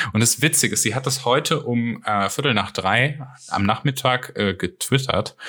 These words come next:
Ich habe mir dasselbe heute Morgen um neun Uhr gedacht,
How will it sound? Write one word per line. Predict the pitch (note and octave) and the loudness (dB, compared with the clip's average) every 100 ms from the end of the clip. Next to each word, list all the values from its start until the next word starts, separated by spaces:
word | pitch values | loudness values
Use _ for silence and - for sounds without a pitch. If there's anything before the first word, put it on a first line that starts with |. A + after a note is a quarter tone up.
| - - - | -4 -4 -4
Ich | - | -2
habe | B2+ | 0
mir | B2 | 2
dasselbe | F#2+ - G2 A#2 D3+ G2 A2 - | 0 0 2 2 2 0 -4 0
heute | D#3 - | 0 4
Morgen | C3 C#3+ G3 D3+ | 4 4 2 -2
um | C#3 C3+ | 0 2
neun | C3+ F3 E3 | 4 4 2
Uhr | D3 | 0
gedacht, | B2+ G#2+ B2+ - | 0 2 0 0